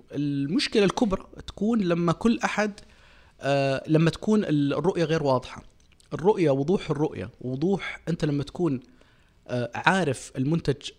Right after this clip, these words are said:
إيش والمين والإيش هدفك من هذا الإعلان، يعني، تكون رؤية واضحة، تلقى إنه ك-، الكل يمشي في نفس المسار. بس إيش المشكلة؟ المشكلة لما تكون رؤية غير واضحة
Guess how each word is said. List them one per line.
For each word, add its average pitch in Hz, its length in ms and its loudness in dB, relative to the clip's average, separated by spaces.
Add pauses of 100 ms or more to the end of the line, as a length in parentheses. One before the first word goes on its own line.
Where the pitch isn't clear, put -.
(180)
إيش 127 380 -4 (120)
والمين 123 680 2 (260)
والإيش 123 1000 0
هدفك - 580 -4
من 117 160 -2
هذا 143 200 2
الإعلان، 120 580 -2 (100)
يعني، 120 160 -2
تكون 160 220 0
رؤية 165 320 6
واضحة، 151 540 0 (1200)
تلقى 185 400 2
إنه 196 240 4
ك-، - 360 -6
الكل 247 500 4 (720)
يمشي 185 400 4
في - 120 -2
نفس - 220 2
المسار. 120 400 0
بس - 180 -2
إيش 196 140 -2
المشكلة؟ 147 380 0
المشكلة 190 320 0
لما 165 80 0
تكون 185 200 0
رؤية 170 280 2
غير 151 200 0
واضحة 117 400 -4